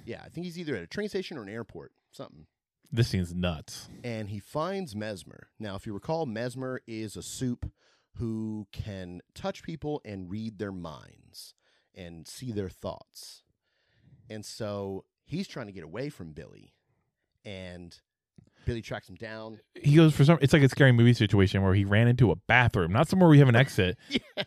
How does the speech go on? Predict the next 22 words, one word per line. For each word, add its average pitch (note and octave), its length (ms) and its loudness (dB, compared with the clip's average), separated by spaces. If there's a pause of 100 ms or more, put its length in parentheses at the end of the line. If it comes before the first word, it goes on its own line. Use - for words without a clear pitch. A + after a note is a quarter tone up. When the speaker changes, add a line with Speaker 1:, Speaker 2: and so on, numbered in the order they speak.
Speaker 2:
just C3+ 160 4
one C#3 280 10
entrance C#3 380 4
and G#2+ 100 0
one G#2+ 120 2
exit G2 360 -2
to F2+ 80 -8
this F#2 120 -6
bathroom. E2+ 480 -6
Speaker 1:
Yeah. G2 180 -8 (600)
Typical, F#3+ 440 -6
typical, D#3+ 400 -6
like, G#2+ 420 -4 (160)
that A#2 200 -8
was G#2 140 -10
a F#2+ 60 -12
boneheaded D#2+ 500 -16
move D2+ 260 -18
type D2+ 240 -18
situation. C#2 720 -18
Speaker 2:
Yeah. A#2+ 340 0 (600)
Speaker 1:
But G#2 360 -4